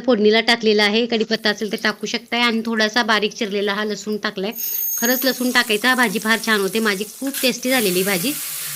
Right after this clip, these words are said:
आणि आता हा जो मसाला मी ग्राइंड करून घेतलेला तो घातलेला आहे, तो व्यवस्थित शिजवून घ्यायचा. त्याच्यामध्ये मसाले घालायचे. मसाले म्हणजे काय घातले मी, हळद घातलेली आहे, मीठ घातले आणि आमचं कोल्हापुरी लाल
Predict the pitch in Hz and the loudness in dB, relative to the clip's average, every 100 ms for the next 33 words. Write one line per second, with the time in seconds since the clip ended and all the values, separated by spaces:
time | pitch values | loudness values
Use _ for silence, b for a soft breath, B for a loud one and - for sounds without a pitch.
0 | - 214 240 254 262 262 247 233 233 240 | 0 2 4 4 4 2 2 2 2 4
1 | 240 233 226 233 240 233 226 208 214 214 | 4 2 4 4 4 4 6 4 4 2
2 | 214 214 202 190 185 196 202 214 214 208 | 2 2 2 0 2 0 -2 0 -2 0
3 | 180 190 180 214 277 B B B 226 226 | -2 0 0 -2 -4 B B B 0 2
4 | 226 233 247 214 214 233 240 202 202 208 | 2 0 -2 2 4 4 4 2 0 0
5 | 214 214 214 214 202 208 208 208 196 185 | 0 2 2 0 0 2 2 2 0 0
6 | 185 247 302 B B _ 220 220 214 226 | -2 -2 -4 B B _ -2 0 2 2
7 | 220 220 208 233 220 190 208 190 196 202 | 2 2 2 2 0 2 2 2 0 2
8 | 220 208 196 190 220 208 208 196 202 196 | 0 0 0 2 2 2 0 0 -2 0
9 | 214 226 202 190 226 220 202 196 196 202 | 0 2 0 0 -2 0 0 -2 0 2